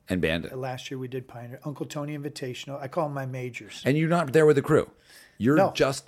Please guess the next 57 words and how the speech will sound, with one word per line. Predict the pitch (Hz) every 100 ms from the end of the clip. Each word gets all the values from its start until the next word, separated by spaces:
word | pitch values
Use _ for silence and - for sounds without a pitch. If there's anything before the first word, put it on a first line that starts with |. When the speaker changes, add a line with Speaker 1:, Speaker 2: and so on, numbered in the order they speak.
| -
Speaker 1:
Maddie, | 95 104 117 120
Speaker 2:
Oh, | 123 196
yeah. | 139 - _ _
Speaker 1:
and | 95
Speaker 2:
Oh, | 95
Speaker 1:
you're | 98
Speaker 2:
yeah. |
Speaker 1:
just | 104 - -
one | 98 113
of | 104
Speaker 2:
Oh, |
Speaker 1:
a |
Speaker 2:
yeah. | 95
Speaker 1:
foursome. | 90 76 - -
Speaker 2:
Oh, | 160 160
yeah. | 131 104 _
Oh, | 175 143
believe | 120 147 151 120
me. |
Speaker 1:
I | 101 101
envy | 87 71
Speaker 2:
I | 71
Speaker 1:
that. | -
Speaker 2:
take | 180 147
more, | 151 147 143 127
I | 131
take | 135 156
more | 143 143
shit | 131 147 131
on | 120
those | 123 113
trips | - 127 -
than | 120
anybody | 127 123 120 117
combined, | - 110 127 120 -
you | 135
know? | 143 - -
Speaker 1:
<laughs> | 170 - - -
Speaker 2:
Because, | - - 170 147 151
because | 190 185
that's, | 190 190 190
that's | 208 180 -
the | 175
way | 185
I | 165
lo-, | 160 190 151
that's | 156 156 -
the | 165
way | 165
it | 151
should | - 208
be. | 139 110
I | 127
mean, | 131 131
you | 98
Speaker 1:
Yeah. |
Speaker 2:
know, | 76